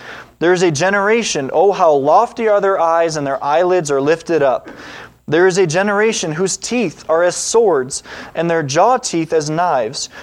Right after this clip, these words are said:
to devour the poor from off the earth, and the needy from among them. The horse leech hath two daughters, crying, 'Give, give.' There are three things that are never satisfied, yea, four things say not,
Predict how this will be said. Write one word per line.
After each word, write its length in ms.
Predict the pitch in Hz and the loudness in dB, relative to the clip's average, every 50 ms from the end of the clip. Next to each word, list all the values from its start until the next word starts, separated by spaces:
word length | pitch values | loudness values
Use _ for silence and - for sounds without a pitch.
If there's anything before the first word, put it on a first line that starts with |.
| - _ | -14 _
to 100 | - 170 | -4 -2
devour 580 | 147 151 139 131 147 156 165 190 202 214 208 202 | -2 -2 0 0 2 2 2 4 4 2 2 0
the 100 | 190 180 | 0 -4
poor 300 | - - 185 180 190 190 | -4 -2 0 0 0 0
from 200 | - - 185 165 | -2 -4 -2 0
off 180 | 170 175 170 | 0 0 0
the 140 | - 170 151 | -2 0 0
earth, 320 | 135 131 127 131 - - - - - - - - - - - - | 2 0 0 -2 -6 -14 -18 -16 -16 -18 -20 -20 -20 -20 -10 -6
and 100 | 160 156 | -4 -4
the 100 | 156 147 | -2 -2
needy 320 | 147 151 165 170 160 143 131 | -2 -2 -2 -2 -2 -4 -4
from 200 | - 151 143 135 | -4 -4 -4 -2
among 320 | 127 127 131 139 139 131 | -2 -2 -2 -2 -2 -4
them. 240 | 117 117 110 110 113 - _ _ _ _ _ _ _ _ _ _ _ _ _ _ _ _ - - - - | -4 -4 -6 -8 -10 -14 _ _ _ _ _ _ _ _ _ _ _ _ _ _ _ _ -20 -20 -10 -4
The 120 | - 147 | -4 -2
horse 360 | - - 214 226 214 - - | 2 4 4 4 4 0 -2
leech 280 | 170 170 165 165 - - | -2 -2 -2 -2 -2 -4
hath 260 | 175 165 156 - - | -4 -4 -4 -4 -6
two 200 | - - 202 214 | -6 -4 -2 0
daughters, 540 | 175 156 170 170 160 135 127 120 123 - - - - - - | 2 2 2 2 2 0 0 -4 -4 -6 -10 -12 -16 -20 -14
crying, 360 | - - 165 156 156 147 135 127 | -6 -4 -4 -2 -2 -4 -4 -2
'Give, 480 | 143 180 180 160 139 123 120 - - - _ - 147 | 0 2 2 2 0 -2 -6 -10 -14 -18 _ -14 -8
give.' 540 | 135 156 175 175 156 123 117 151 - - - - _ _ _ _ _ _ _ _ _ _ _ _ _ _ _ - | -4 0 0 2 0 0 -2 -8 -16 -20 -20 -20 _ _ _ _ _ _ _ _ _ _ _ _ _ _ _ -2
There 160 | 156 156 156 | 2 2 2
are 60 | 147 | 2
three 280 | 143 - - 180 208 220 | 0 -2 -2 -2 -2 -2
things 380 | 214 - 202 190 170 165 156 | -2 -2 -4 -2 -2 -4 -2
that 140 | 147 151 143 | -2 -2 -2
are 80 | 139 135 | -2 -2
never 280 | 135 143 151 170 190 | 0 0 0 0 0
satisfied, 580 | 180 - - 175 160 151 143 - - 139 131 123 | -2 -2 0 0 0 0 0 -2 -2 -2 -2 0
yea, 200 | 135 143 139 135 | 0 0 0 0
four 300 | 131 - - 160 180 190 | -2 -4 -2 -2 -2 -2
things 300 | 190 - 180 170 165 - | -2 -4 -6 -6 -6 -4
say 160 | - 170 160 | -6 -6 -4
not, 340 | 143 139 135 131 131 - - | -2 -2 -2 -2 -2 -4 -8